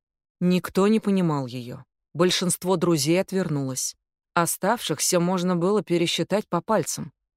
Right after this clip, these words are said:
Доброжелатели писали в инстанции о том, что у неё, тренера сборной Узбекистана, такой человек. Ирина Александровна ставила крест на своей карьере, на своей жизни. Никто не предполагал, что придёт перестройка,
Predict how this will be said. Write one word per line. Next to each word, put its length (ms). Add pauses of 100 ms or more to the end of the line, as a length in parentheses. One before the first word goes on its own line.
(320)
Доброжелатели 840
писали 460
в 80
инстанции 600
о 80
том, 180
что 180
у 60
неё, 360
тренера 480
сборной 500
Узбекистана, 800
такой 320
человек. 580 (720)
Ирина 340
Александровна 680
ставила 460
крест 420
на 80
своей 380
карьере, 520 (180)
на 100
своей 400
жизни. 540 (320)
Никто 340
не 120
предполагал, 640
что 180
придёт 420
перестройка, 760